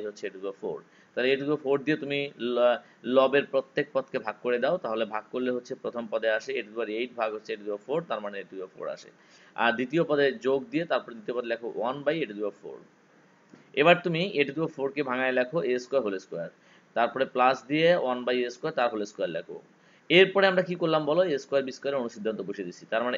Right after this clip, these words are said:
এই লাইনটা দেখো তুমি, এই লাইনটা a plus b whole square minus two A B। এবার তুমি কি করবে, a plus a, আহ, তুমি এ স্কয়ার আর উপরে নিচে থেকে কেটে দাও, তাহলে এখানে থাকবে টু, আর হচ্ছে এখানে আবার হচ্ছে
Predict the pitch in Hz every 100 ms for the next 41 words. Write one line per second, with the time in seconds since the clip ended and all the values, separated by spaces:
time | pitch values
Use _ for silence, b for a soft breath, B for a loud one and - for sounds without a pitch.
0 | 143 143 117 101 90 - 110 151 247 -
1 | _ _ _ _ _ _ _ 123 127 123
2 | 151 - 123 110 104 98 101 - 143 123
3 | 110 123 - 175 110 - - b b b
4 | b - 165 180 170 220 - 147 139 147
5 | 135 139 143 156 262 - - 117 127 -
6 | 127 123 127 120 113 120 - - 113 117
7 | 117 117 110 113 123 117 135 135 - 143
8 | 151 - _ _ _ b b _ 110 117
9 | - 120 139 135 127 127 127 117 127 131
10 | 175 247 b b b - 117 117 123 120
11 | 117 117 151 208 269 - 107 113 117 -
12 | 139 127 139 180 180 165 110 135 175 202
13 | 196 180 -